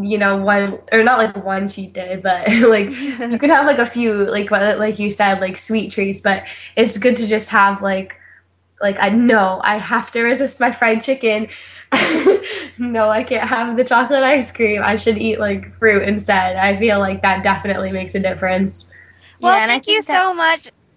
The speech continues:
Speaker 2: Nicole, for joining us today. And make sure you're tuned in to Express Yourself Teen Radio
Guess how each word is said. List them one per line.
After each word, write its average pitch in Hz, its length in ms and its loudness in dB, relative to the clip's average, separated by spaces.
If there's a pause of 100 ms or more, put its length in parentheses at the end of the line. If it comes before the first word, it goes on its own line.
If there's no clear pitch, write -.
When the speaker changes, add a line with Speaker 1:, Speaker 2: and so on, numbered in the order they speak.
(320)
Speaker 2:
Nicole, 294 360 2
for 302 160 -4
joining 254 400 0
us 254 180 0
today. 196 720 -2 (200)
And 269 100 -8
make 381 160 2
sure 381 200 0
you're 381 180 2
tuned 349 360 -6
in 302 200 -2
to 330 80 -4
Express 254 420 -2
Yourself 254 480 -2
Teen 339 300 -12
Radio 208 400 0